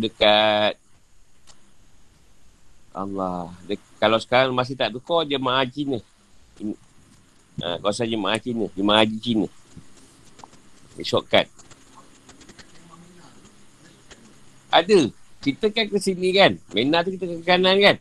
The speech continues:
Dia ke kiri. Ke kiri. Lalu bawah turun. Belok kanan terus jumpa Jamrat. Tak sampai tiga kilometer.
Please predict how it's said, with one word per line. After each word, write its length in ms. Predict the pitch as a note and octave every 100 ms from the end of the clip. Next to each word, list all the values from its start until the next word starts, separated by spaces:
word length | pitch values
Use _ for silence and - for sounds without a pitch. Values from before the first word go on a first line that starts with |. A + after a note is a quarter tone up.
| _ _ _
Dia 100 | D#3
ke 60 | F3
kiri. 400 | F3+ G#3 G3+ A#2+ - - - - _ _ _ _ _ _ _ _
Ke 80 | C#3+ C#3+
kiri. 480 | F3 D#3+ D3 F#3+ - _ -
Lalu 200 | B2 D#3
bawah 160 | E3 F3
turun. 380 | F3+ F#3 G#3+ A3+ G#3
Belok 240 | - D#3 D3+
kanan 320 | F3+ F#3+ G#3+
terus 160 | G3+ G3
jumpa 240 | F#3 F3+
Jamrat. 320 | F3+ E3 G2+ - _ _ _ _ - - - - - - - - - - - - - -
Tak 100 | A#2+ B2+
sampai 320 | E3 E3 F3+
tiga 240 | F3 E3+ F3
kilometer. 320 | F3+ B2